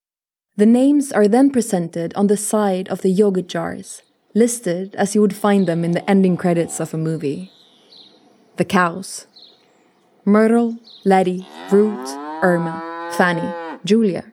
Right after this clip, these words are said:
Veronica, Padma, Lucy, Quiet, Tiffany. So, getting back to Agnon's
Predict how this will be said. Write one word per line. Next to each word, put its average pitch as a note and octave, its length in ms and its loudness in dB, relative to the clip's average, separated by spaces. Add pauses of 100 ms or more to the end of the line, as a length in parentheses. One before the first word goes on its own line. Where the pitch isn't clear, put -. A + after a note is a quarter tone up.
(120)
Veronica, F3 600 0 (100)
Padma, F3+ 420 -4 (240)
Lucy, G3+ 560 0
Quiet, F3+ 720 -4
Tiffany. G#3+ 300 -4 (3500)
So, F#3+ 480 -2 (360)
getting C4 280 2
back F3+ 320 -6
to - 160 -6
Agnon's G#3 460 -2